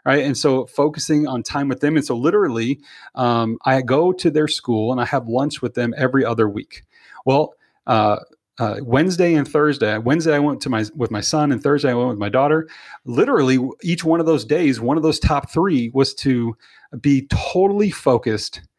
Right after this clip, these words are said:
and all in with them at lunch. So that's, that's me leaving the phone in the car.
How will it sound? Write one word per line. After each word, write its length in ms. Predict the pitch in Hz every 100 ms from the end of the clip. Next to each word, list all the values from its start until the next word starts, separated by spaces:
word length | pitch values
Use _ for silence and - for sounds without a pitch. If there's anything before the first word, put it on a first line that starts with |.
| _ _ 135
and 100 | 120
all 320 | - 135 139
in 280 | 135 127 110
with 240 | 127 -
them 260 | 113 110 110
at 160 | 110
lunch. 480 | 110 101 104 - - - - - -
So 340 | 143 123 117 - -
that's, 180 | 143 151
that's 300 | 147 139 147
me 340 | 131 147 180 165
leaving 320 | 147 151 131
the 80 | -
phone 300 | - 120 113
in 80 |
the 60 | 101
car. 520 | - 135 135 139 151